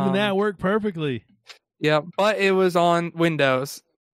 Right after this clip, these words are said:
Speaker 1: running
Speaker 2: Oh, 'cause
Speaker 1: through,
Speaker 2: you were running it
Speaker 1: running
Speaker 2: through
Speaker 1: through
Speaker 2: s-,
Speaker 1: the
Speaker 2: yeah.
Speaker 1: streaming. Right. So that was the catch with that. Um,
Speaker 2: <laughs>
Speaker 1: man, what else did I play? Oh, I played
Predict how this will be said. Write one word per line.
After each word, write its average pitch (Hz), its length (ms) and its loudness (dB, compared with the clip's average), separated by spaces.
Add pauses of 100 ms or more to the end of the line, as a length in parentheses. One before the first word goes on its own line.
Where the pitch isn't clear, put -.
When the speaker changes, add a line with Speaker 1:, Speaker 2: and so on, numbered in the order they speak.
(240)
Speaker 1:
running 196 460 -2
Speaker 2:
Oh, - 40 -2
'cause 214 100 -4
Speaker 1:
through, 151 360 0
Speaker 2:
you 180 80 0
were 175 60 0
running 175 200 0
it 156 40 0
Speaker 1:
running 160 200 -2
Speaker 2:
through 160 140 0
Speaker 1:
through 160 180 0
Speaker 2:
s-, 151 60 -4
Speaker 1:
the 139 280 -2
Speaker 2:
yeah. 151 280 -8
Speaker 1:
streaming. 131 500 -2 (360)
Right. 131 460 -2 (500)
So 135 300 0
that 147 220 2
was 175 120 0
the 180 80 -2
catch 156 320 -2
with 151 160 -2
that. 123 380 2 (440)
Um, 147 400 0 (220)
Speaker 2:
<laughs> - 180 -10
Speaker 1:
man, 156 280 2
what 160 120 4
else 190 200 0
did 147 140 -2
I 127 100 0
play? 123 420 -8
Oh, 170 160 0
I 160 200 2
played 160 280 0